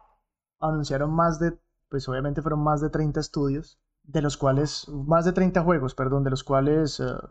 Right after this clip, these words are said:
cerca de veintisiete creo que van a llegar día uno al Game Pass. Y lo que menciona Sammy es lo importante. O sea, una de las críticas que siempre se le da es que, o primero es mucho shooter, y lo que menciona también Bendia previamente,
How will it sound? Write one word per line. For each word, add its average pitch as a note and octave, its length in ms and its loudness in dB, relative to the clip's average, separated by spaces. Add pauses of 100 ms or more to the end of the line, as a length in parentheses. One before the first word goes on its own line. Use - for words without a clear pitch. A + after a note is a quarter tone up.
(140)
cerca C#3+ 360 0
de D#3 80 4
veintisiete C#3 840 0
creo C3+ 220 0
que D3+ 80 -2
van C3+ 140 2
a C3+ 40 2
llegar C3+ 280 0
día C#3 180 2
uno C#3 200 2
al C#3 80 0
Game C#3 200 -2
Pass. C3 320 -4 (340)
Y F3 140 4
lo E3+ 80 4
que F3 100 2
menciona E3 300 4
Sammy F#3 180 4
es F3+ 60 4
lo F#3+ 60 4
importante. E3 480 2
O - 300 -20
sea, C3 540 2
una D3+ 200 2
de E3 40 4
las E3+ 140 2
críticas C#3+ 360 -2
que D#3 100 -4
siempre C#3 260 0
se E3 120 -2
le D3 80 4
da B2+ 160 4
es B2 120 -6
que, D3+ 260 -2
o D3+ 180 0
primero D3 340 4
es E3+ 80 2
mucho F3 260 4
shooter, E3+ 480 0 (380)
y D3 100 0
lo C#3+ 100 0
que C#3+ 80 -4
menciona C3+ 320 -2
también C#3 240 0
Bendia C#3 300 2
previamente, C3+ 500 2